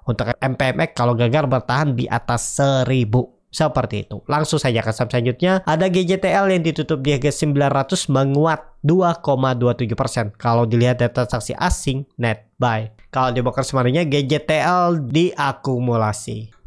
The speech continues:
Langsung saja ke teknikalnya. G J T L waktu itu ada info Pak L K H ya, waktu hari Minggu Pak L K H jual habis. Berita memang kadang berlebihan ya.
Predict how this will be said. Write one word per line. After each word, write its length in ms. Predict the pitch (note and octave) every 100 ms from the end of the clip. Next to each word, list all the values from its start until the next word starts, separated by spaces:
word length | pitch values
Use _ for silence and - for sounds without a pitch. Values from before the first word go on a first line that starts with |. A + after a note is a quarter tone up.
| - -
Langsung 400 | - F#3 F#3 E3+
saja 160 | D3
ke 80 | C#3+
teknikalnya. 480 | C#3+ C#3 C3 C3 E3 E3
G 240 | G3+ G3+
J 160 | G#3+ G#3
T 160 | G#3
L 320 | G3+ A3 A#3 A3
waktu 320 | G#3 G#3 G3
itu 400 | F#3+ G#3+ G#3+ G#3+
ada 640 | - E3 D#3 D#3 D#3 D3+ - _ _ _ A3
info 800 | A#3 G3+ - B3 - - - _ - -
Pak 120 | E3+ E3
L 120 | F3+
K 120 | E3+ E3+ D#3
H 80 | G3+ G#3 G#3 - C#3
ya, 240 | C#3+ G3+
waktu 220 | F#3 -
hari 180 | G3+ F#3+ F3+ E3+ E3+ F#3+ D4+ _
Minggu 480 | F3 A3 G3+ F#3+ -
Pak 160 | E3 F3 F3
L 60 |
K 80 | E3 E3
H 80 | F#3 G3+ F#3+ E3+
jual 480 | C#3+ A3 A3+ A3+ F#3+
habis. 880 | A3 G#3+ G#3 C4+ G3 - - - -
Berita 320 | C#3+ E3 G3+ G3+
memang 320 | F3 F3 E3
kadang 320 | E3 G3 G#3
berlebihan 640 | E3+ E3 C#3+ E3 F3 F#3+ E3+
ya. 240 | C3 A#2